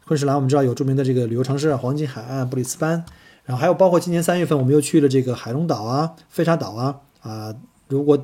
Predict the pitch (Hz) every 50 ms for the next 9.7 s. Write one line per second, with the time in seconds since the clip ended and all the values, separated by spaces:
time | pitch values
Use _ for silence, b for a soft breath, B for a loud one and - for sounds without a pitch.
0 | - _ - - 160 143 151 151 131 - 156 156 160 156 160 160 165 - - _
1 | - 127 120 113 117 113 - - 131 120 123 160 180 208 180 170 156 131 127 127
2 | 220 196 160 139 123 131 131 123 127 120 b b b b b - - 196 190 196
3 | 185 - 160 175 165 131 92 - - _ _ _ - - 151 131 120 113 113 110
4 | 110 123 123 135 135 123 123 117 117 - - 131 131 160 151 139 117 107 - -
5 | 143 131 127 123 120 110 113 110 110 110 b b b b b b b b _ -
6 | - 110 110 110 - 165 147 - 202 - b b b b b b b b - -
7 | 117 117 123 147 220 220 165 139 233 220 220 220 185 - 143 - 110 131 170 165
8 | - - 170 170 165 - 185 165 160 151 131 135 147 170 156 120 95 110 113 117
9 | 117 - 147 131 127 120 117 117 - 151 147 147 156 165